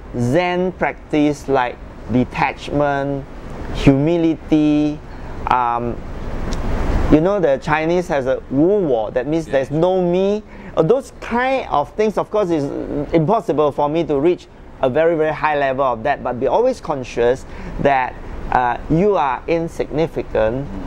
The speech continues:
Speaker 1: but just a tool to do this work. And if you start to do that, people like to use you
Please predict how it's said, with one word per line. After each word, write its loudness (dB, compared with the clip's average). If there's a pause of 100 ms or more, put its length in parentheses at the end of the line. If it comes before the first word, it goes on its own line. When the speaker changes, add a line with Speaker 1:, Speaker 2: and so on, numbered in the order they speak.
(180)
Speaker 1:
but 2 (140)
just 0 (300)
a 6 (100)
tool 2 (400)
to 4
do 2
this -2
work. 2 (200)
And 0
if 0
you 0
start 0
to 2
do 2
that, 2 (320)
people 0
like -2
to -4
use 2
you 2